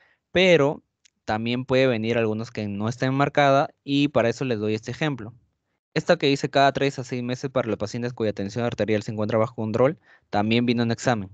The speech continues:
¿ya? En un banco pasado, pasado. Vino esta pregunta y, como les digo, no necesariamente está enmarcada, por eso les recomiendo que siempre lean todo el cuadrito, eh,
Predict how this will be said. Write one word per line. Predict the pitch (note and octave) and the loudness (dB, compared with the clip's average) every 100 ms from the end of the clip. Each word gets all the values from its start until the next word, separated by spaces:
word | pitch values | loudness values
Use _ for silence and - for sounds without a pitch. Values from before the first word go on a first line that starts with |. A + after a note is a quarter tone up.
| _ | _
¿ya? | - F#2 F#2 - _ - | -12 -8 -8 -10 _ -10
En | A2 | -2
un | A#2+ | 0
banco | B2 B2 B2 B2 B2 _ _ | 2 2 4 2 0 _ _
pasado, | G#2 G#2+ A#2 A#2 | -6 0 2 2
pasado. | A2 F#2+ G2 - _ _ - - - _ _ _ _ | 0 -4 -8 -10 _ _ -20 -20 -20 _ _ _ _
Vino | - A#2+ C#3 | -2 2 2
esta | C#3+ D3+ | 2 2
pregunta | C#3+ D3 C#3 C#3+ D3+ - _ - | 2 2 2 0 0 -4 _ -10
y, | A2 G#2+ G#2+ G#2+ G#2 G#2 G#2 G2+ - _ | -4 -2 0 0 0 0 -2 -4 -8 _
como | - A#2 | -4 0
les | A#2 | 4
digo, | C3 A#2 | 4 2
no | B2 | 2
necesariamente | C#3 C3+ C3+ C3 B2+ | 2 2 2 0 -2
está | C3 C#3 | 0 0
enmarcada, | C3+ B2+ C3 C3+ D#3 | 0 2 4 4 2
por | - A#2 | 0 -2
eso | C3 | -2
les | A#2+ G#2+ - | -4 -6 -8
recomiendo | A2 A2+ G#2+ A2+ B2 A#2+ | -10 -8 -4 -2 -2 -2
que | A#2+ | -4
siempre | G#2+ C3 A#2+ B2+ B2+ - _ _ | -4 -4 0 2 2 -2 _ _
lean | - A2+ A#2+ A#2+ | -4 0 0 2
todo | A#2+ | 2
el | A#2+ | 4
cuadrito, | B2+ C#3+ D3+ C#3 D#3+ - _ _ _ _ _ _ _ | 4 4 4 0 -4 -8 _ _ _ _ _ _ _
eh, | A2+ A2 G#2 G#2 G#2 G#2 | -6 -4 -4 -4 -4 -6